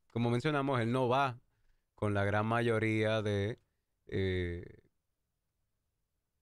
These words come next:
escaños dentro del Congreso para poder, hasta cierto punto, hacer que todas estas políticas se den. Ahora bien, ¿pudiera ser el nuevo Nayib Bukele?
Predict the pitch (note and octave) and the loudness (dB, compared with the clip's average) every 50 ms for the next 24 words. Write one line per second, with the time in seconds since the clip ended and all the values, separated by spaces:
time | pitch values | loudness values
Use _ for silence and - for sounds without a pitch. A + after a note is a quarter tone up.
0 | _ _ _ _ _ - A2+ - - C#3+ C#3+ C3 A#2+ A2+ A2 A2+ - - A2+ A2 | _ _ _ _ _ -4 -4 0 0 0 2 2 0 0 0 -2 -2 -2 -2 -2
1 | G#2 A2+ A#2 A2+ G#2 - C#3 C#3+ C#3 C3+ B2 - D3 - A2 G#2+ G2+ - - G#2+ | 0 0 -2 -2 0 -2 -2 0 0 0 0 -2 -2 -2 0 0 0 0 0 0
2 | G#2+ G#2+ A#2 B2 A#2+ G#2+ F#2+ - _ _ _ - F#2+ - G#2 G2 - G#2+ G2 - | 0 2 2 2 0 0 -2 -8 _ _ _ -8 -6 -6 -6 -6 -4 -6 -4 -4
3 | A2+ G2 - G#2+ G#2+ G#2 - A2+ G#2 F#2+ - G2+ G2 G2 G2+ G2+ - - G#2 - | -6 -4 -4 -4 -4 -4 -4 -4 -4 -4 -4 -4 -2 -2 -2 -4 -4 -6 -6 -4
4 | G#2 G#2 G#2 G2+ G2 - G#2 F#2+ - G2+ G2 G2 - - F#2+ - G#2 G2+ - G2 | -2 -2 -2 -2 -2 -4 -6 -4 -4 -6 -6 -4 -6 -6 -6 -4 -6 -4 -4 -4
5 | F2+ F2 F2 F2 - _ - G2+ G#2 A2 A#2 A2+ G#2 G2+ F#2 F2+ F2+ - _ _ | -6 -6 -8 -10 -10 _ -4 -2 0 0 2 2 2 0 0 -2 -6 -12 _ _
6 | - G2+ G2 G#2 A2 A#2 A2+ - C3 B2 B2 A#2+ C3 C3 C3+ C3 B2+ - - C3+ | -2 0 2 2 2 0 0 0 0 0 0 0 0 0 0 0 -2 -2 -2 0
7 | C3 C3 C#3 C3+ C3+ C#3+ C#3 - A2 G2 F#2 F2+ | 0 0 0 0 -2 -2 0 0 0 0 0 -2